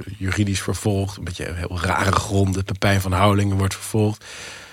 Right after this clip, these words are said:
Eh, ze zijn aan het kijken of ze een wet kunnen maken om onze partij misschien te, eh, verbieden. Eh, maar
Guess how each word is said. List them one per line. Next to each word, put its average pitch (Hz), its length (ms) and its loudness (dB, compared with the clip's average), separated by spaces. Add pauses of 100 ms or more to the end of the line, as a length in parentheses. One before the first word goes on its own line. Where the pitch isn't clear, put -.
(180)
Eh, 95 200 2
ze 90 160 4
zijn 92 120 4
aan 85 60 2
het 87 100 0
kijken 90 300 4
of - 80 -4
ze 101 100 0
een 85 100 2
wet 107 200 4
kunnen 101 220 4
maken 95 300 4
om 78 80 0
onze 82 160 -2
partij 113 360 6
misschien 120 340 4
te, 113 380 4 (220)
eh, 101 220 0
verbieden. 123 600 4 (800)
Eh, 107 220 6 (200)
maar 135 460 6